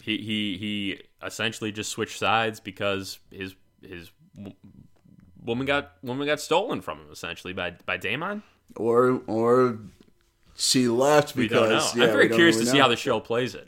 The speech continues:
Speaker 2: Yeah.
Speaker 1: How that they play that little angle. If, uh, hopefully they, they have to address it.
Speaker 2: Yeah,
Speaker 1: They
Speaker 2: one hundred percent.
Speaker 1: have to address it.
Speaker 2: That's one of the most pri-, pivotal moments, I think.
Speaker 1: Yeah, 'cause he becomes a, a crucial character for the Greens.
Speaker 2: Oh, yeah.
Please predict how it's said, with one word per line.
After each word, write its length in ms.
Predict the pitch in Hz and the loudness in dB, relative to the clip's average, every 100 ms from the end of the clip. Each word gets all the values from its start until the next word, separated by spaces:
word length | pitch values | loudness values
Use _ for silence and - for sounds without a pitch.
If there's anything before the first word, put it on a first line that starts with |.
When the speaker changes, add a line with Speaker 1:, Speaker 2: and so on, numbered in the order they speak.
| - | -20
Speaker 2:
Yeah. 220 | - - - _ | -20 -20 -20 _
Speaker 1:
How 120 | 117 110 | -4 -2
that 180 | 98 | -2
they 100 | 110 | -4
play 240 | 101 117 107 | -4 -2 -2
that 220 | 107 120 | -2 -4
little 180 | 104 92 | -4 -6
angle. 320 | 87 92 90 | -8 -8 -6
If, 240 | 104 - - | -8 -10 -10
uh, 100 | 92 | -8
hopefully 280 | 95 143 90 | -6 -6 -8
they, 140 | 82 98 | -8 -6
they 20 | 90 | -4
have 280 | - - - | -4 -6 -8
to 100 | 82 | -20
address 360 | - 80 - | -16 -14 -14
it. 160 | 80 78 | -14 0
Speaker 2:
Yeah, 220 | 160 98 | 2 4
Speaker 1:
They 80 | 104 | 2
Speaker 2:
one 120 | 113 | 0
hundred 240 | 123 156 147 | 0 0 -2
percent. 280 | 98 - - | -6 -10 -10
Speaker 1:
have 80 | |
to 40 | 85 | -14
address 200 | 76 - | -14 -14
it. 160 | 80 - _ - - 95 | -16 -18 _ -20 -18 -4
Speaker 2:
That's 280 | 143 156 170 | 2 2 4
one 100 | 156 | 4
of 60 | |
the 60 | 131 | 4
most 380 | 123 120 110 - | 2 2 0 0
pri-, 160 | 135 123 | 2 2
pivotal 440 | - 127 117 110 | 0 -2 0 0
moments, 380 | 110 117 107 101 | 2 0 -2 -6
I 60 | 98 | -8
think. 380 | 107 104 - - - _ - | -6 -6 -8 -16 -20 _ 0
Speaker 1:
Yeah, 160 | 151 147 | 4 4
'cause 180 | 127 | 2
he 80 | - | 0
becomes 380 | 180 190 151 117 | 0 2 2 2
a, 60 | 98 | -2
a 140 | 85 | -4
crucial 320 | - 123 - 104 | -6 -6 -6 -4
character 400 | 98 139 147 98 | 0 0 -2 -10
for 100 | 82 | -14
the 60 | 87 | -14
Greens. 420 | 90 - - - | -14 -16 -18 -8
Speaker 2:
Oh, 100 | 101 | -4
yeah. 220 | 127 - | -2 -4